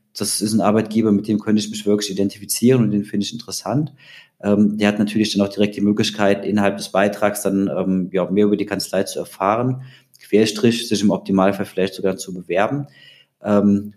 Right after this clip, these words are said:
was natürlich für die Kanzlei toll ist, dass man halt über diesen Weg dann, ähm, rekrutieren kann. Ich denke aber halt eben auch für, ähm, ich sag jetzt mal, die klassische Steuerfachangestellte, die aus der Ecke Heilbronn kommt, mit ihrem Arbeitgeber vielleicht nicht ganz, ähm, so zufrieden ist, ähm,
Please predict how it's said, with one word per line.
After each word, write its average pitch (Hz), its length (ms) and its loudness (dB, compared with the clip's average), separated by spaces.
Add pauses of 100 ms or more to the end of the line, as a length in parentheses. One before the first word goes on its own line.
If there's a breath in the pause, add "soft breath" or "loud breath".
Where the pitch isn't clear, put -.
was 101 180 -2
natürlich 104 400 -2
für 107 80 -4
die 101 80 -2
Kanzlei 101 480 2
toll 123 300 2
ist, 127 180 0
dass - 140 -4
man 101 100 -2
halt 98 160 0
über 98 160 -2
diesen 95 380 -6
Weg 98 260 -4
dann, 95 420 -2
ähm, 87 140 -4
rekrutieren 117 600 -4
kann. 120 420 0 (560)
Ich - 120 -8
denke 98 220 2
aber 101 100 2
halt 95 120 2
eben 95 180 2
auch 95 160 0
für, 95 320 0 (480 loud breath)
ähm, 95 500 0 (220 loud breath)
ich - 60 -6
sag 117 120 2
jetzt - 120 -2
mal, 117 40 4
die 110 80 4
klassische 120 340 2
Steuerfachangestellte, 127 920 4
die 107 220 4
aus 107 160 0
der 95 100 0
Ecke 117 160 -2
Heilbronn 107 440 0
kommt, 117 340 -2 (440 loud breath)
mit 95 140 -4
ihrem 104 160 4
Arbeitgeber 110 520 2
vielleicht 107 340 0
nicht 104 160 -6
ganz, 107 380 0
ähm, 107 340 2
so 104 100 -4
zufrieden 104 500 -2
ist, 104 300 -2
ähm, 85 320 0